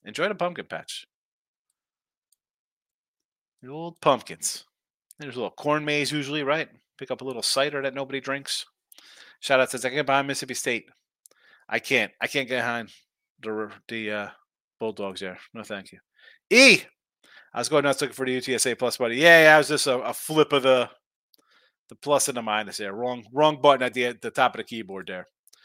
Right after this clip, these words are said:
Lord, any thoughts on N C State versus Clemson? <sighs> How about an under there? I mean, I, I'm, Clemson is definitely not a good Clemson team. N C State, I think, is bad.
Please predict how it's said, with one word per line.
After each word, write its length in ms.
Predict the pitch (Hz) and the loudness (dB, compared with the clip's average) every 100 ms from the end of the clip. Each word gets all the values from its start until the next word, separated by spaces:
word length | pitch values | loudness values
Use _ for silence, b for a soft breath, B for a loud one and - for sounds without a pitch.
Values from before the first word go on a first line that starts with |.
| B B B B 135 | B B B B 4
Lord, 280 | 165 175 | 8 8
any 80 | 165 | 6
thoughts 300 | 156 165 143 | 4 2 4
on 140 | 151 139 | 0 0
N 140 | 135 | -6
C 140 | 143 | -4
State 320 | 131 139 131 - | -4 -2 -6 -8
versus 320 | 110 120 113 - | -12 -8 -6 -8
Clemson? 560 | - 123 120 - 95 _ _ _ _ _ _ _ _ | -10 -10 -8 -10 -12 _ _ _ _ _ _ _ _
<sighs> 600 | _ _ _ _ _ _ | _ _ _ _ _ _
How 440 | - - - - | -8 -4 0 4
about 220 | 277 339 330 | 8 8 6
an 120 | - | 0
under 300 | 135 139 131 | -4 -2 -2
there? 300 | 117 113 107 - _ _ _ _ _ - | -2 -2 -4 -8 _ _ _ _ _ -6
I 120 | 143 | -4
mean, 460 | 143 147 143 139 143 _ _ | -2 -2 -2 -4 -10 _ _
I, 280 | - 160 175 | -4 -2 0
I'm, 140 | 208 220 | -2 -6
Clemson 800 | - - 214 233 - 226 214 196 _ _ - | -12 -4 -2 -2 -2 -2 -4 -12 _ _ -8
is 260 | 147 143 - | -4 -2 2
definitely 300 | 180 165 165 | 0 0 -2
not 200 | 160 147 | 0 0
a 40 | |
good 180 | 135 143 | -2 -2
Clemson 400 | 139 131 127 123 | -2 -2 -4 -8
team. 340 | 135 127 127 123 _ _ _ - | -8 -8 -10 -16 _ _ _ -8
N 120 | 165 | -4
C 140 | 151 | -2
State, 280 | - 143 135 | -2 0 -2
I 60 | 127 | -2
think, 220 | 131 123 | -6 -10
is 100 | 110 | -8
bad. 400 | 120 117 117 | -6 -4 -6